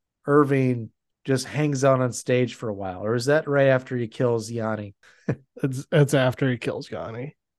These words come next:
Speaker 1: Okay.
Speaker 2: 'Cause Alicia comes to, she's, she's got feathers falling on her face, and she wakes up, and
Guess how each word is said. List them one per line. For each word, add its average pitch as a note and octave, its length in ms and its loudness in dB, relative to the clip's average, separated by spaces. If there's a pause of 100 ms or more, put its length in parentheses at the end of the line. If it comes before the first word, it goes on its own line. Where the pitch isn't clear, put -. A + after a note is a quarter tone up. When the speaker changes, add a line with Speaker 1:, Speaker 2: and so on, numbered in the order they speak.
Speaker 1:
Okay. A#2+ 280 -6 (440)
Speaker 2:
'Cause E3+ 140 6
Alicia G#3 420 6
comes F3 360 4
to, D3 340 2
she's, D3+ 480 -4 (100)
she's C#3+ 240 -12
got C#3+ 180 -4
feathers D3 460 0
falling B2+ 460 -4
on A#2 100 -6
her G#2 160 -8
face, A2+ 520 -6
and G#2+ 120 -12
she - 140 -12
wakes G#2+ 280 -6
up, G#2+ 300 -6
and G#2 240 -8